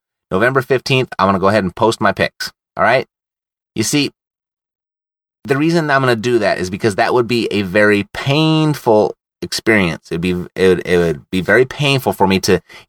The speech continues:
give my word to you and not keep it.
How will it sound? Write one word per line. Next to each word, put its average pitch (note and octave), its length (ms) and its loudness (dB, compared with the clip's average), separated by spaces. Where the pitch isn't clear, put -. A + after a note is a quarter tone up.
give C3 160 0
my C3+ 180 4
word A#2+ 460 2
to A#2 120 0
you G2+ 540 0
and G#2+ 120 -4
not B2 200 -2
keep - 280 -8
it. - 100 -14